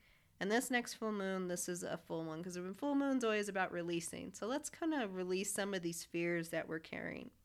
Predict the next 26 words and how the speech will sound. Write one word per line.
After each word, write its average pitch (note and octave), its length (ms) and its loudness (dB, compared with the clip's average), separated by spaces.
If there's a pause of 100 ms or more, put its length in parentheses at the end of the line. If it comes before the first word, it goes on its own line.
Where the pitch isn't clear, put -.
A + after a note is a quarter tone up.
(180)
This C4 140 2
one's D4 200 4
really F#3 240 0
simple, F3 640 -2
but - 100 -2
I B3+ 240 6
feel D#4+ 240 2
is C4+ 140 2
a - 40 2
powerful G#3 640 2
one C4+ 320 4 (380)
if F#3+ 100 -2
you G#3+ 120 0
really A3+ 380 4
step G#3+ 520 2
in G3 300 0
and F3+ 260 0
do F3 180 2
the E3+ 80 0
reflection. E3 800 -4 (600)
You G3+ 300 0
will G3+ 160 0
see F3+ 560 -2
it E3+ 120 -4
transform E3 800 -6
things. - 580 -12